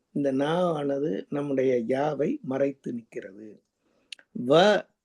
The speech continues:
இறை அருள் கிடைக்கிற பொழுது, அதுதான் அருள் வழிகாட்டி. அருள் வழிகாட்டி, சித்தத்தினுள்ளே சிவலிங்கம் காட்டி,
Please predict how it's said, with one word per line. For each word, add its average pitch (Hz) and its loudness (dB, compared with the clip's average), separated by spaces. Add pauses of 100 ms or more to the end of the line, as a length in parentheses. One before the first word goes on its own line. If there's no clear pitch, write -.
(120)
இறை 185 2
அருள் 170 0
கிடைக்கிற 156 -6
பொழுது, 123 -8
அதுதான் 160 2
அருள் 180 6
வழிகாட்டி. 185 2 (960)
அருள் 170 0
வழிகாட்டி, 170 2 (120)
சித்தத்தினுள்ளே 156 4
சிவலிங்கம் 127 0
காட்டி, 117 -4